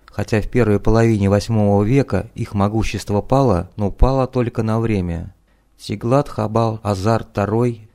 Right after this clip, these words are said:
семьсот сорок пятый, семьсот двадцать седьмой года до Рождества Христова,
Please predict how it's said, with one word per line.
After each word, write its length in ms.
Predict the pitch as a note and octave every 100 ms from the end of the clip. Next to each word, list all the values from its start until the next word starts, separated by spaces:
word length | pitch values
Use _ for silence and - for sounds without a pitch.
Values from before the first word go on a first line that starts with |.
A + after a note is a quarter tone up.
| _
семьсот 420 | - A2 - B2
сорок 300 | - A2+ G#2+
пятый, 480 | - B2+ A2+ G2+ F#2+ -
семьсот 420 | - G#2+ - A2+
двадцать 340 | A2 G#2 G2+
седьмой 400 | - A2 A2+ G#2
года 460 | G#2 G#2 A2 G2+ -
до 180 | - G#2
Рождества 500 | G2+ F#2+ G#2 A#2 G#2+
Христова, 680 | G2+ G2+ - A2 F#2 F2+